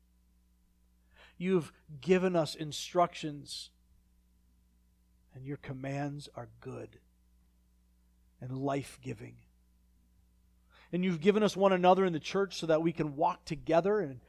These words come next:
spur one another on to good works, encouraging one another, speaking the truth in love,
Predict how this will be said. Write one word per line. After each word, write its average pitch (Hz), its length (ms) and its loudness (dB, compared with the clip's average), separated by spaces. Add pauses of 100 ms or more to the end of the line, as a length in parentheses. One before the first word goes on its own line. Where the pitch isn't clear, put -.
(140)
spur - 480 2
one 196 180 4
another 175 320 4
on 165 180 2
to 170 60 0
good 160 200 0
works, 175 500 -6 (580)
encouraging 175 640 -2
one 170 200 -4
another, 160 380 -2 (680)
speaking 202 500 -4
the 160 80 -2
truth 190 440 -6
in 147 80 -4
love, 165 560 4